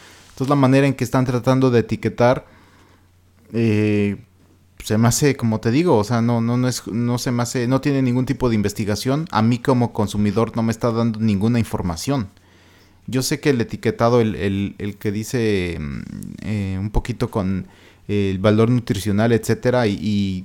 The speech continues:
todo la, el, eh, el insumo que tiene una persona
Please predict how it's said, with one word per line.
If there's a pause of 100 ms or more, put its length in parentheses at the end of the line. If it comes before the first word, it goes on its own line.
todo
la, (240)
el,
eh,
el
insumo
que
tiene
una
persona